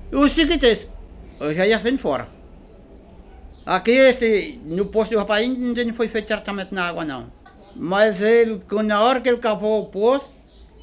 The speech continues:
ele levou, mandou, passa, mandou fazer um reparo na água.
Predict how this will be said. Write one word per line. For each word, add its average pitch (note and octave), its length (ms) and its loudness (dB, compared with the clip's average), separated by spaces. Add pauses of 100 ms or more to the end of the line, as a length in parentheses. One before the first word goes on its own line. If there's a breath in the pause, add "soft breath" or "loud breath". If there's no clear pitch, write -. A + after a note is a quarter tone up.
(320)
ele F#3+ 180 -2
levou, A3 560 0
mandou, G3 760 -4 (280)
passa, E3+ 420 -6
mandou E3+ 320 -4
fazer E3 600 -4 (760)
um D3+ 80 -6
reparo E3+ 520 -6
na E3 120 -4
água. A3 440 -2